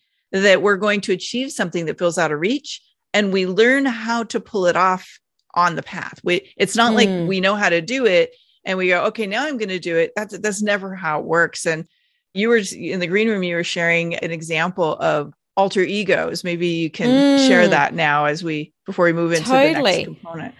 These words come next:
Speaker 2: So I think that, that alter egos or, like, stepping into a different persona can really, really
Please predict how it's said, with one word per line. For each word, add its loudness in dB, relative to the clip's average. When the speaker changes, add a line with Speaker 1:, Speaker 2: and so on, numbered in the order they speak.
Speaker 2:
So 2
I 4
think -2
that, 2
that 2
alter 0
egos -4
or, 2
like, 0
stepping -2
into -2
a 0
different -6
persona -2
can -6
really, 4
really -10